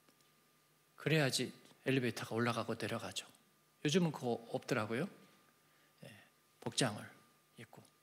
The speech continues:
그리고 지하도에 주차장에 갈 때도 거기 안내하시는 분들이 있는데 저는 그분들 볼 때마다 멋있다고 생각이 됐어요.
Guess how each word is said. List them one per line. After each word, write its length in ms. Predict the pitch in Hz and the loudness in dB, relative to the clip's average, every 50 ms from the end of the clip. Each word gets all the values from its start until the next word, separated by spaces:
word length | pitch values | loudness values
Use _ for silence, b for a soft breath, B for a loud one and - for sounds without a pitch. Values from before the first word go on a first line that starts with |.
| B B B B B B B B B B B B B B B B _ _ _ _ _ _ _ _ _ _ _ _ _ _ _ _ _ | B B B B B B B B B B B B B B B B _ _ _ _ _ _ _ _ _ _ _ _ _ _ _ _ _
그리고 460 | - - 135 131 135 135 120 139 - - - - - - - - _ _ _ _ _ _ _ _ _ _ _ _ _ _ _ _ _ _ _ _ _ _ _ _ | -12 -6 -2 4 4 6 4 4 0 -10 -16 -20 -20 -20 -20 -20 _ _ _ _ _ _ _ _ _ _ _ _ _ _ _ _ _ _ _ _ _ _ _ _
지하도에 720 | - - - 151 135 135 120 127 127 123 120 117 110 110 - - - - - - _ _ _ _ _ _ _ _ _ _ _ _ _ | 4 8 8 10 8 8 6 6 4 6 6 4 2 0 -6 -12 -20 -20 -20 -20 _ _ _ _ _ _ _ _ _ _ _ _ _
주차장에 520 | - - 147 - - 147 135 120 117 113 107 | 0 4 6 8 8 8 8 6 6 4 2
갈 180 | 104 - 113 | 2 0 -2
때도 320 | 107 - 120 117 147 156 180 - - | -2 -2 -2 0 0 -2 -4 -4 -8
거기 260 | - 131 - - 110 | -8 -6 -6 -6 -6
안내하시는 800 | - 113 107 117 117 120 110 101 101 - - - 117 113 117 117 | -4 0 2 4 4 4 2 2 2 2 0 0 0 -4 -6 -10
분들이 320 | - - 107 - - - - _ B B B B B B B B B B B B B B B B _ _ | -14 -16 -16 -14 -14 -14 -16 _ B B B B B B B B B B B B B B B B _ _
있는데 520 | - - 131 135 135 139 147 180 180 165 - - - - - - _ _ _ _ _ | -4 -2 0 0 2 2 2 2 2 2 -2 -8 -18 -20 -20 -20 _ _ _ _ _
저는 520 | - 160 165 180 185 175 151 175 196 - - - - | 2 6 6 8 8 6 4 0 -4 -8 -10 -14 -2
그분들 420 | - 160 165 170 170 170 160 151 | 4 6 6 8 8 8 6 6
볼 140 | - 147 143 | 4 2 6
때마다 560 | 143 180 156 143 131 127 - 147 143 139 143 - | 6 6 6 6 4 2 2 0 -2 -2 -2 2
멋있다고 500 | - 120 - - - - 131 113 120 113 | 4 6 6 6 6 2 0 0 0 -4
생각이 360 | - - 127 131 120 113 107 | -6 -8 -8 -12 -14 -16 -16
됐어요. 300 | - - - - - | -18 -18 -18 -18 -18